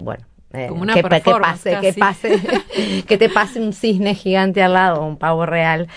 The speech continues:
Speaker 1: eh, mientras estás
Speaker 2: Inflable.
Speaker 1: trabajando, no es muy común.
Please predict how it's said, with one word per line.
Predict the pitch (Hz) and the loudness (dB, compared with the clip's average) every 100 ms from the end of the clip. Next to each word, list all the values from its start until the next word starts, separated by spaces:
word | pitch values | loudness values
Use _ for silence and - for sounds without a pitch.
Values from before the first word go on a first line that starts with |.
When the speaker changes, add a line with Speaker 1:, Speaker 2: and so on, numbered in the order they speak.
| - 190 - - | -16 -16 -16 -4
Speaker 1:
eh, | 165 156 147 135 147 | 0 2 2 0 -2
mientras | 147 147 131 | -4 -4 -4
estás | 202 160 | 0 2
Speaker 2:
Inflable. | 196 151 160 160 | 2 2 2 -2
Speaker 1:
trabajando, | 196 175 180 185 190 196 | -2 -2 -2 0 2 2
no | 170 170 165 | 0 0 0
es | 160 160 156 | -2 -4 -8
muy | 160 156 | -10 -8
común. | - 156 151 151 | -6 -6 -6 -8